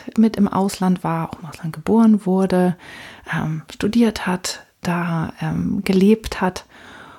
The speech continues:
und auch, äh, in einem großen Unternehmen, in dem sie gearbeitet hat, ähm, in der Personalabteilung da viel mit zu tun hatte. Ja, und Sonja hat diese, ähm,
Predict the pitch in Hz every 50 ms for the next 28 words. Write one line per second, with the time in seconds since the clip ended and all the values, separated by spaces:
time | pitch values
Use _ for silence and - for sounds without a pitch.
0 | - _ _ - 190 190 190 190 196 - - - 156 165 196 214 226 - - -
1 | - - 190 190 185 185 190 185 175 175 185 - 190 196 - 214 - 202 - 220
2 | 208 190 175 170 165 165 156 160 175 - - - - 165 160 160 165 - 170 -
3 | - - 180 - - - - - 175 175 175 175 175 175 - - - 180 180 -
4 | - 185 - 196 190 185 180 165 156 - - - 160 151 156 160 - 156 151 156
5 | - - - - 190 175 185 185 - - - - - - 165 151 - - - -
6 | - - - - - - 214 208 202 185 190 196 214 226 214 196 190 208 208 202
7 | - 196 185 170 - _ _ _ - - - _ _ _ - - 180 180 180 180
8 | 180 175 170 165 160